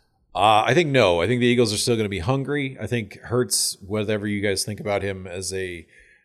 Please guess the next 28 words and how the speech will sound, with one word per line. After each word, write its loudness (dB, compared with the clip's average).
passer, 2
is -2
a -4
super 0
hard 4
worker, -4
the -20
kind -4
of -4
guy 2
who -4
is -8
sort -8
of -20
not -8
satisfied, -4
uh, -14
with -14
whatever -6
status -4
he's -8
achieved. -6
And, -8
uh, -6
I -8
think -6
they're 2
gonna, -4